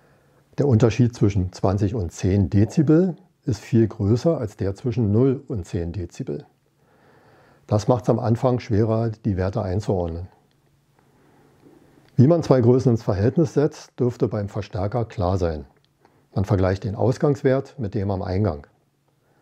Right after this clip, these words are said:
Wie ist es aber bei Angaben von Lautstärke oder dem Antennengewinn zum Beispiel? Das hört sich nach absoluten Werten an.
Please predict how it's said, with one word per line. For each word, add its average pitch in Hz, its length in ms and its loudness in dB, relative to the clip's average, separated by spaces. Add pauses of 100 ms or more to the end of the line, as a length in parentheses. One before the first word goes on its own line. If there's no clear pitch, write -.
(840)
Wie 117 100 8
ist 147 120 4
es 147 100 4
aber 135 220 2
bei 120 80 2
Angaben 120 480 0
von 101 220 -6
Lautstärke 113 580 -2
oder 98 220 -4
dem 90 260 -6
Antennengewinn 95 800 -2
zum 113 180 -10
Beispiel? 107 460 -8 (1300)
Das - 180 0
hört 110 140 4
sich 117 160 2
nach 98 180 2
absoluten 117 540 2
Werten 85 260 -6
an. 101 200 -10